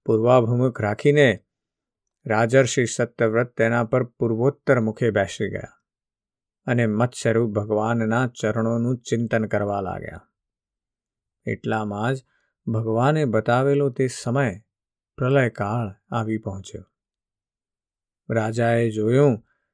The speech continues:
કે સમુદ્ર પોતાની મર્યાદા છોડીને વધી રહ્યો છે. પ્રલયકાળના ભયંકર મેઘ વરસવા લાગ્યા. જોત જોતામાં જ સમગ્ર પૃથ્વી ડૂબવા લાગી.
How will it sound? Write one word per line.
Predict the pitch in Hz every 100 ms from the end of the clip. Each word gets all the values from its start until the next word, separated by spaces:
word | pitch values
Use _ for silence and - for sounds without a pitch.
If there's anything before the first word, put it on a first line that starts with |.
| _ _
કે | 151
સમુદ્ર | 147 - 147 165 151 151
પોતાની | 123 117 123 127 135
મર્યાદા | 113 104 107 110 127 127
છોડીને | 120 - 117 131 147 139
વધી | 123 117
રહ્યો | 117 113 107
છે. | - 107 107 _ _ _ _ _ _ _ -
પ્રલયકાળના | 120 131 127 120 113 120 123 123 120
ભયંકર | 104 110 123 113 113
મેઘ | 104 104 127 123
વરસવા | 120 123 123 127 123
લાગ્યા. | 123 123 131 117 98 _ _ _ _ _ -
જોત | 131 135 160 185
જોતામાં | 131 113 110 117 120 123 165
જ | 156
સમગ્ર | - 120 131 127 135 -
પૃથ્વી | - - 143 - 147
ડૂબવા | 123 113 104 101 95
લાગી. | 82 78 92